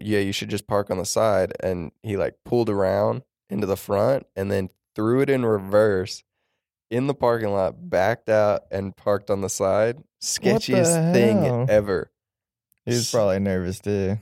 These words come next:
Speaker 1: It was so sketchy. And, uh, so I get out,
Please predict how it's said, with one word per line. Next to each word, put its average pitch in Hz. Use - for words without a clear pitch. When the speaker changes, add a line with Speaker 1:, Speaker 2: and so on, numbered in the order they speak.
Speaker 1:
It 135
was 117
so 143
sketchy. 90
And, 101
uh, 95
so -
I 104
get 104
out, 104